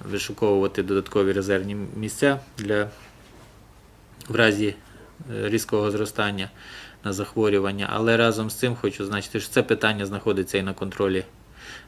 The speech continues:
держави. Прем'єр-міністр тричі на тиждень, понеділок, середу, п'ятницю, проводить сел-, селекторні наради з керівництвом областей, де чітко тримаються на контролі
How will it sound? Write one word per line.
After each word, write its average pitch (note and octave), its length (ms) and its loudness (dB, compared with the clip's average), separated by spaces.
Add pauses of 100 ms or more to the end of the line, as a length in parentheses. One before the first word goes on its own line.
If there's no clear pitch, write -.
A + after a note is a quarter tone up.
держави. A2+ 560 4 (360)
Прем'єр-міністр A2 920 0 (440)
тричі A2+ 340 2
на G2+ 140 -2
тиждень, F#2 500 0 (200)
понеділок, G2+ 520 0
середу, G2 380 0
п'ятницю, F#2+ 500 -2
проводить F#2+ 440 -2
сел-, F#2+ 560 -4
селекторні G2 600 -4
наради A2+ 460 0 (720)
з - 60 -14
керівництвом G#2+ 600 0
областей, G2 580 -2 (220)
де G2 360 2 (380)
чітко A2+ 320 -2
тримаються G2 520 0
на F#2+ 100 -4
контролі F#2+ 520 -2